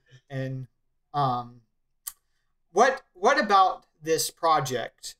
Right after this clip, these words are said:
Speaker 2: or universe or whatever makes it so worth all the effort you're putting into it? What do you see in it? What is its essence?
Speaker 1: <laughs> Well,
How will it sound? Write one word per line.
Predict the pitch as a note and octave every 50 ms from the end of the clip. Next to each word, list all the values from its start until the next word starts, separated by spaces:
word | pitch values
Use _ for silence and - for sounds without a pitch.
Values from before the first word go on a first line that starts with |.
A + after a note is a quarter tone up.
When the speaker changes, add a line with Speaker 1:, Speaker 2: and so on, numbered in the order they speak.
| _
Speaker 2:
or | - D3+ C3 C3 B2+ A#2 A2+ - - _
universe | - C3 C#3 C#3+ C#3 C3+ B2+ B2 C3 C3 B2+ B2+ -
or | C#3 B2+
whatever | A#2+ B2 B2 A#2+ A#2+ A#2+ A#2 - A#2+ A#3 - - _ _ _ _ _ _ _
makes | E4 F4+ G#3 G#3+ G#3+ -
it | G#3+ G3 - - - _ _
so | - - - A3+ A3 G#3+
worth | F#3 F3 F3+ F3 E3+ D#3+ - _ _
all | - E3 D#3+ D#3+ D#3+
the | D3+ C#3+ C#3+
effort | D3+ D3+ D3+ - C#3+ C3 B2+ -
you're | C#3+ C3
putting | - _ - C#3 C3 B2+ A#2+ A#2+
into | A#2 A#2 A#2+ - - - - -
it? | - - _ _ _ _ _
What | D#3+ G3+ C4 C4 C4
do | - A3+
you | G#3+ G3+ G3 F3+
see | - - - - G3+ G3 F3+ D#3+
in | D3 C#3 C3+
it? | B2+ B2+ - - - - _ _ _
What | C#3 D3+ F#3+ G#3+
is | G#3+ G3+ E3 C3+
its | F3 E3 D3+ - - - - - - - _ _ _ _ _ _ _ _ _ -
essence? | C#3 D3 - - - - C3 B2+ A#2 A2+ A#2 - C#3+ C#3 - - - - - - - - _ A3+
Speaker 1:
<laughs> | G#3 A3 - E3+ D3+ - - F3 E3 D#3 - _ _ _ _ _ _ _ _ -
Well, | D3 D3 D#3 D#3 D3+ D3+ - -